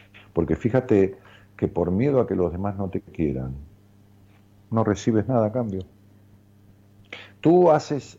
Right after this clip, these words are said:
o no haces nada de lo que deseas por miedo a que te juzguen, por miedo a lo que piensan.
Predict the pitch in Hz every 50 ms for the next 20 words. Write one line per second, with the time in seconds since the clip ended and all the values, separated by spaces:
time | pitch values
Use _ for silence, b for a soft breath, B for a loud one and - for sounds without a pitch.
0 | _ - 98 101 101 110 123 131 123 - - 120 90 - 101 104 123 131 143 139
1 | 131 117 104 101 92 90 - - 90 82 82 78 - - 87 78 73 71 73 71
2 | - - b b b b b b - 90 92 90 90 95 101 101 101 101 98 92
3 | - - - - - 107 98 104 107 101 101 101 85 82 82 78 85 87 85 78
4 | 78 73 76 71 - 80 76 69 67 - 71 67